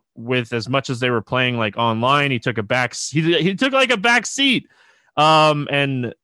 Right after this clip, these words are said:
you know, now he's calling again. We know the upside that these guys have, this five together has. So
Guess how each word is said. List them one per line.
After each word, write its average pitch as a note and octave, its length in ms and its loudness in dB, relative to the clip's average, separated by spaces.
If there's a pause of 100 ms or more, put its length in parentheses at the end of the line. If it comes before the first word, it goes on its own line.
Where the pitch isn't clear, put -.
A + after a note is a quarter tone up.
(340)
you C3+ 140 -4
know, B2 320 2
now C#3+ 320 0
he's D3 320 -2
calling D3+ 440 2
again. C#3 600 0 (260)
We B2+ 140 -6
know C3+ 140 0
the C3 100 0
upside B2+ 460 -2
that A#2 220 0
these A#2+ 200 -6
guys A#2 260 -2
have, C3 420 0
this B2+ 200 -4
five C3+ 420 0
together B2 420 0
has. B2 460 0
So A#2+ 360 -2